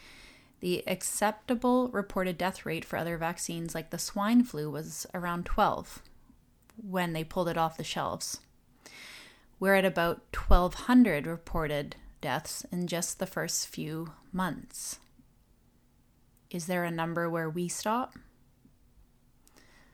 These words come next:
If we're in a health crisis, why are we firing all the healthcare workers? Why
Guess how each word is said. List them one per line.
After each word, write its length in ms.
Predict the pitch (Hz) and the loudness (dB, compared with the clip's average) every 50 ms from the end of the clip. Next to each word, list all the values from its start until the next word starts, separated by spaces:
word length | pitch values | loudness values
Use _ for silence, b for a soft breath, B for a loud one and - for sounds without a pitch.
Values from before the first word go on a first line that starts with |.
| b b b b b b b b b b _ _ _ - | b b b b b b b b b b _ _ _ -6
If 140 | 196 - | -4 0
we're 120 | 214 214 214 | 2 4 4
in 80 | 208 | 4
a 40 | 196 | 2
health 300 | 185 - 254 262 254 - | 2 4 2 2 2 0
crisis, 600 | - - - 165 170 - - 165 202 - - - | -2 -2 -2 -2 -2 -4 -4 -4 -4 -4 -4 -2
why 140 | - 175 185 | 0 2 2
are 80 | 196 202 | 4 4
we 100 | 214 208 | 2 0
firing 460 | - - 196 190 202 214 214 208 202 | 0 2 4 4 6 6 4 2 2
all 80 | 202 | 2
the 80 | 190 196 | 0 -2
healthcare 460 | 190 - 240 240 247 - - 175 165 | -2 0 -2 -2 -2 -4 -6 -6 -4
workers? 640 | 151 151 156 - - 82 - - - - - - - - _ - - _ _ _ _ _ _ b b b b b b b b b b b b b _ _ _ - - | -4 -6 -6 -6 -8 -8 -6 -6 -6 -8 -8 -8 -10 -14 _ -20 -20 _ _ _ _ _ _ b b b b b b b b b b b b b _ _ _ -16 -8
Why 540 | 180 175 185 196 214 226 233 233 - - | 0 2 4 6 6 4 4 2 0 -4